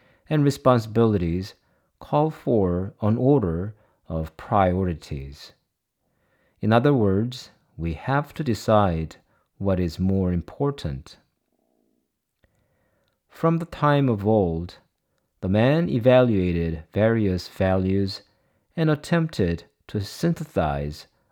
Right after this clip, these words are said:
a value system. Despite differences, world civilizations agree on most key values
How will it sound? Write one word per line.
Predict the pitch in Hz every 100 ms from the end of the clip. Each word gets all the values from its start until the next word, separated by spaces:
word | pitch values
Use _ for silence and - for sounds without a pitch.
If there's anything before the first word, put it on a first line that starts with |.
| _
a | 107
value | 92 95 85 85
system. | 85 - 151 - - 69 - _ _ _ _ _ _ _ _ _ _ _ _ _ _ _ _ _
Despite | - 95 - - 92 92 90 - _ _
differences, | 104 - 98 80 90 82 113 - _ _ _ _ _ _ _ _ _ _ _ _ 101
world | 110 131 160 165
civilizations | - 139 127 120 110 104 98 - 87 87 82
agree | 110 98 113 113 87 98 123 - _ _ _ _
on | 107 107
most | 113 113 - -
key | - - 165 110 90 104 156 _ _ _
values | 101 101 95 80 82 -